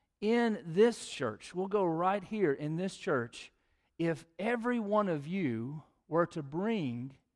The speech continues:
an attitude of evangelism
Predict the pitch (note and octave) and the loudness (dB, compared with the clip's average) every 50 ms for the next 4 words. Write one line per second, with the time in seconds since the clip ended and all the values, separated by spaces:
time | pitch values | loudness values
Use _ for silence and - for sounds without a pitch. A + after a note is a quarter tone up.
0 | _ _ _ _ _ _ _ _ _ _ _ - D#3+ D#3 D#3+ - - D#3+ F#3 G#3 | _ _ _ _ _ _ _ _ _ _ _ -6 -4 -4 -4 -4 -4 -2 0 0
1 | A#3+ C4 B3+ A3 - - - D#3+ C#3+ C#3 C3+ C3+ C3+ C#3 D3 E3 E3+ _ _ _ | 0 0 -2 -4 -6 -8 -4 0 0 2 2 0 0 -2 -6 -10 -16 _ _ _
2 | _ _ _ _ - D#3+ E3+ E3+ E3+ E3 E3+ E3 D3+ - - _ _ _ _ _ | _ _ _ _ 2 4 6 6 6 4 2 0 -2 -10 -16 _ _ _ _ _
3 | _ - E3 D#3+ D3+ C#3 C3+ F#3 G#3 A#3 C4 A#3 F#3+ F3 C#3+ C3 B2+ B2 A#2 G#2+ | _ -2 0 0 0 0 2 2 2 4 2 2 0 0 2 2 2 2 0 -2
4 | C#3 B2+ C3 C#3+ D3+ D3 | -4 -4 -4 -6 -8 -10